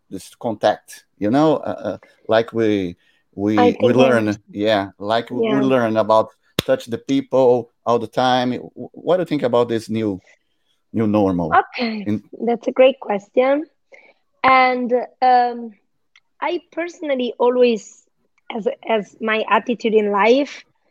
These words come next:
Speaker 2: I
Speaker 1: Mm-hmm.
Speaker 2: always try and see the situations for what they are.
Speaker 1: Mm-hmm.
Speaker 2: I, most of all, when I have no control, like, ninety percent of the time in my life, and in this moment in particular. So I
Speaker 1: Yeah.
Speaker 2: try and see what, what happens.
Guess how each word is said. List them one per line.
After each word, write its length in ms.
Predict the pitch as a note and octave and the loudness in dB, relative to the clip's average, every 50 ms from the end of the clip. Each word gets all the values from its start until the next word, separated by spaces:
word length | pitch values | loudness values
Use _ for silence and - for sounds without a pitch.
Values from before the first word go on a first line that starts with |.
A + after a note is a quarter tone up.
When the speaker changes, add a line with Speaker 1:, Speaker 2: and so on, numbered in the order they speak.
| _ _ _ _ _ _ G3 G3+ | _ _ _ _ _ _ -4 2
Speaker 2:
I 60 | A#3 | 2
Speaker 1:
Mm-hmm. 100 | A#3+ B3+ | 4 6
Speaker 2:
always 260 | B3+ C#4 C#4 B3 - | 6 4 4 2 -2
try 200 | - - B3 B3 | -2 0 0 2
and 200 | A#3+ A#3 A3+ A3 | 2 2 0 -2
see 200 | - - B3 A#3 | -4 -6 -6 -2
the 100 | G3+ A3+ | -2 -2
situations 680 | G#3+ - - _ - A3 A3+ G#3+ - A#3 G#3+ G3 F#3+ - | -2 -4 -8 _ 2 2 2 2 0 -4 -6 -6 -8 -6
for 200 | - G#3+ G#3 G3 | -2 0 0 2
what 300 | F#3+ F#3+ G#3 G#3+ G#3+ F3+ | 2 4 4 2 4 4
they 200 | G#3+ G3+ G3 G3 | 2 2 4 4
are. 260 | E3+ F3 F#3+ A#3 D4 D#4+ _ _ _ _ _ _ _ _ _ _ _ _ _ _ _ _ - | 4 2 2 2 0 -4 _ _ _ _ _ _ _ _ _ _ _ _ _ _ _ _ -14
Speaker 1:
Mm-hmm. 120 | G2 F#2+ - | -10 -6 -4
Speaker 2:
I, 200 | A3+ G#3 - - - _ _ _ _ _ | -4 -4 -4 -8 -16 _ _ _ _ _
most 260 | - A#3 A#3+ A#3 - - | -4 -2 -2 0 0 0
of 80 | A#3 A#3 | 2 2
all, 100 | A#3+ A3+ | 2 4
when 180 | G#3+ A3+ G#3+ G#3+ | 2 2 2 2
I 100 | G#3+ G#3 | 0 2
have 200 | G#3+ G#3+ F#3+ F#3+ | 2 0 0 0
no 160 | G#3 G3+ G3 | -2 -4 -4
control, 640 | G3+ A3 G3+ F#3 - - G#3+ G3 G3+ A#3 B3+ - _ - | -4 -6 -6 -6 -6 -6 -2 0 0 0 -2 -4 _ -6
like, 400 | G3+ G3+ F#3+ G3 F#3 - - - _ - _ _ _ _ _ _ _ _ _ _ _ | -4 -2 -2 -4 -6 -8 -16 -20 _ -20 _ _ _ _ _ _ _ _ _ _ _
ninety 380 | - G#3 G#3 G3+ G#3 G3+ A3 G#3 | -4 -2 -2 0 0 0 -2 -2
percent 440 | - G3+ F#3 - - G#3 G3+ G3 G#3 | -2 -2 -4 -2 -2 -2 0 2 0
of 160 | G3 E3+ E3 | 0 0 -2
the 80 | G#3 - | -8 -8
time 320 | - - F#3+ G3+ G#3 G3+ | -4 -2 0 0 2 2
in 120 | G3+ G3 | 2 2
my 140 | G3 F#3+ F#3+ | 0 0 0
life, 360 | F#3+ G3 G3+ A3 A3 G3+ - - | 2 4 4 4 4 2 -2 -2
and 200 | - A3 G#3+ G#3+ | 0 2 2 4
in 180 | A3 A3+ A3+ A3+ | 4 4 4 6
this 240 | A#3 A#3+ A#3 - A3 | 6 4 4 4 2
moment 340 | A3+ G#3+ G#3+ G#3+ G3+ G3 G#3 | 2 4 4 2 0 -2 -4
in 100 | G3 - | -4 0
particular. 600 | G3+ G3+ F3+ - - - - G#3 A#3 C4 D#4 D#4+ - - - - - - _ _ _ | 0 -2 -2 -2 -4 -2 2 4 4 4 4 2 -2 -10 -20 -20 -20 -20 _ _ _
So 120 | _ D4+ | _ 4
I 40 | D4+ | 4
Speaker 1:
Yeah. 80 | D4 B3 | 4 4
Speaker 2:
try 220 | - C#4 C4 C4 | 4 4 6 6
and 300 | B3+ B3+ B3 B3 C#4+ C4 | 6 4 4 0 -4 -6
see 440 | - - - B3+ B3+ B3+ B3+ - _ _ _ _ _ _ _ _ _ _ _ _ _ | -8 -10 -8 -6 -4 -4 -6 -8 _ _ _ _ _ _ _ _ _ _ _ _ _
what, 360 | _ A3+ A#3+ B3+ B3 A#3 - A#3+ | _ -2 0 2 2 0 0 -4
what 200 | A#3 A#3+ A3 A3 | -2 -2 -2 -2
happens. 440 | G#3+ G3+ G3+ - G3+ G3+ G3 G3 | -4 -6 -8 -10 -14 -14 -14 -18